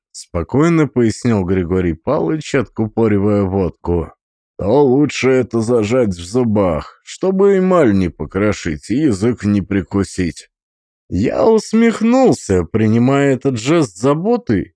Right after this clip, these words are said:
и тут же удивился опыту этого человека. Видимо, девяностые здесь вместе с Андреем Ивановичем прошли интересно. «Спасибо, Палыч, ценю».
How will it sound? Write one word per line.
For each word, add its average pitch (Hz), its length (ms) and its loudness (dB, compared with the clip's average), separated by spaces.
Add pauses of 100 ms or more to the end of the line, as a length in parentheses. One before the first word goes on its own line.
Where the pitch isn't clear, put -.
и 90 140 0
тут 131 360 -2
же 175 180 0
удивился 202 720 2
опыту 214 680 2
этого 104 400 2
человека. 98 880 0 (640)
Видимо, 202 640 2
девяностые 143 1160 2
здесь 123 640 0
вместе 127 720 0
с - 100 -4
Андреем 123 640 2
Ивановичем 107 880 0
прошли 87 580 -2
интересно. 82 1080 -4 (840)
«Спасибо, 226 640 0
Палыч, 139 840 0
ценю». 160 680 2